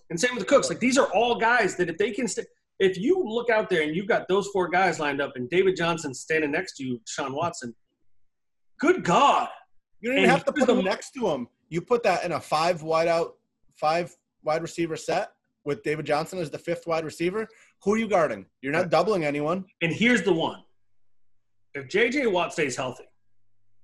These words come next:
Speaker 1: this is a, this is,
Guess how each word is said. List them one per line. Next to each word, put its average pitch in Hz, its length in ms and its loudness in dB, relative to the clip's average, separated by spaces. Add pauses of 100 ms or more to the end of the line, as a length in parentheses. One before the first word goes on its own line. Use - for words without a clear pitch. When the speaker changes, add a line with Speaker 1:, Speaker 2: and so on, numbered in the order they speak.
(2000)
Speaker 1:
this 196 180 2
is 320 140 2
a, 214 140 -2 (100)
this 208 220 2
is, 202 320 -10